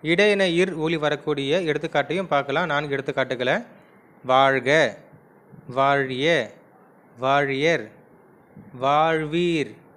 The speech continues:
இந்த நான்குமே பார்த்தோன்னா வாழ்த்தக்கூடிய பொருள்ல வரக்கூடியதுனால இது வாழ்தல் பொருள்ல நமக்கு சொல்றோம். அடுத்து வைதல். வைதல்னா நம்ம ஒருத்தரை திட்டுறது, சரிங்களா?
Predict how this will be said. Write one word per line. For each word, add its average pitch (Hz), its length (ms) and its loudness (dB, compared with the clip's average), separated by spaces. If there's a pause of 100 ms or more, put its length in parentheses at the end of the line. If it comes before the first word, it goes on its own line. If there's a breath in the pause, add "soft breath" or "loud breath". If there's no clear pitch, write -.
(560)
இந்த 160 260 -4
நான்குமே 147 480 -4
பார்த்தோன்னா 147 460 -6 (380 loud breath)
வாழ்த்தக்கூடிய 185 760 -2
பொருள்ல 156 300 -4
வரக்கூடியதுனால 131 640 -4
இது 165 360 -4 (140)
வாழ்தல் 135 460 -2
பொருள்ல 139 360 -4
நமக்கு 139 340 -8
சொல்றோம். 117 320 -10 (500)
அடுத்து 147 280 -2
வைதல். 123 600 -2 (340)
வைதல்னா 151 460 0
நம்ம 160 320 -4
ஒருத்தரை 180 220 -8 (100)
திட்டுறது, 185 460 -4 (760)
சரிங்களா? 156 340 -2